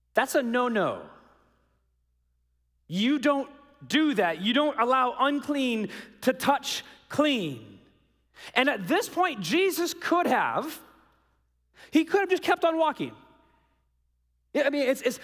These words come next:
it's not like Jesus had to stop. He sensed, "Okay, something came out of my body, someone just got healed." He could have just kept on walking, but Jesus stops intentionally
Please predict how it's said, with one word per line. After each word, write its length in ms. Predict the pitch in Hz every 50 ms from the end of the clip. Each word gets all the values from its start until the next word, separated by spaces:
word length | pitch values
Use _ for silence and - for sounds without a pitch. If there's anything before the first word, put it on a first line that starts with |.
| - - -
it's 80 | 220
not 140 | - 339 359
like 120 | 370 381
Jesus 320 | 240 208 302 320 294 311 240
had 380 | - - 185 214 262 277 226
to 80 | 196 226
stop. 560 | 202 - - - 240 214 131 98 80 - - - - - _ _ _ _ _ _ _ _ _ _ _ _ _ _ _ _ _ _ _ _ _ _ _ _ _ _ _ -
He 160 | - 262 320
sensed, 420 | 330 - - 302 269 294 302 -
"Okay, 360 | 214 247 294 - - 214 240
something 280 | 269 - - 262 277 294
came 200 | - - 262 254
out 100 | 254 262
of 80 | 262 247
my 100 | 233 226
body, 320 | 185 220 247 262 254 254
someone 280 | - - 269 262 285 233
just 180 | 247 240 -
got 140 | 254 220 214
healed." 500 | - - 247 262 269 269 269 277 233 233 - - - - - -
He 160 | - 285 285
could 260 | - - - 381 415
have 160 | 403 381 349
just 400 | 233 214 254 330 339 320 - - - - -
kept 460 | - - - 339 349 339 - - -
on 480 | - 277 285 285 277 262 254 247 233
walking, 760 | 240 254 269 285 285 277 - 220 160 131 131 165 240 285 - - - - - - - _ _ _ _ _ _ - _ _ _ _ _ _ _ -
but 300 | - 339 339 339 302 - - 156
Jesus 500 | 139 156 262 311 330 320 285 320 302 -
stops 880 | - - - - - - - 294 277 233 196 - - - - - - -
intentionally 1080 | - 190 185 180 180 - - - 294 294 277 - 254 240 214 208 196 185 175 160 147